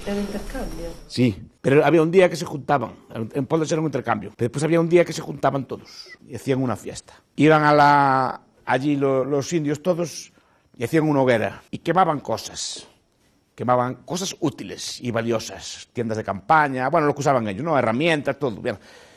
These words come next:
Speaker 2: Y a los antropólogos llamaban la atención, porque el que más quemaba era el que más mandaba después, pero el que más derrochaba. Es decir,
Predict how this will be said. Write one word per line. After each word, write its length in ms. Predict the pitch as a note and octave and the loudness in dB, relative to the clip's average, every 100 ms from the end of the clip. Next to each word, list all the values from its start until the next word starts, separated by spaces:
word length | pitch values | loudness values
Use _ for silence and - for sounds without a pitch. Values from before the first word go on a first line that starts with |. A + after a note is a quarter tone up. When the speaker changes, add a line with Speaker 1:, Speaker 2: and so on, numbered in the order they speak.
| _ _ _ _ _ _ | _ _ _ _ _ _
Speaker 2:
Y 40 | B2+ | 0
a 20 | |
los 80 | C#3 | 0
antropólogos 480 | F3+ F3+ G#3+ G#3+ G3 | -4 -6 -2 -2 0
llamaban 220 | F#3+ F#3+ | 2 2
la 60 | |
atención, 600 | F#3+ C3 D#3+ D#3+ A2+ F#2 _ _ | 2 -10 -4 -4 -4 -10 _ _
porque 300 | - B2 - | -8 -6 -6
el 160 | - C#3+ | -4 -2
que 120 | D#3 | 0
más 160 | F3 - | 0 -2
quemaba 640 | F3 F3+ A3 G#3+ F3+ - _ _ _ _ _ _ - | -4 2 2 2 -2 -8 _ _ _ _ _ _ 0
era 120 | D#3+ | 0
el 60 | |
que 80 | D#3 | 2
más 160 | F3+ E3+ | 0 2
mandaba 400 | D3 D3+ E3 C#3 | 0 2 2 2
después, 480 | A2 - D3+ - - | -4 -2 -2 -2 -8
pero 140 | - B2+ | -2 0
el 40 | |
que 60 | D#3 | 4
más 120 | G#3 | 6
derrochaba. 560 | A3 F3 - C3+ G2 G2 _ _ _ | 6 4 6 4 2 -8 _ _ _
Es 80 | A#2+ | -12
decir, 400 | A2+ C#3 A2 G2 | -4 -2 -2 -6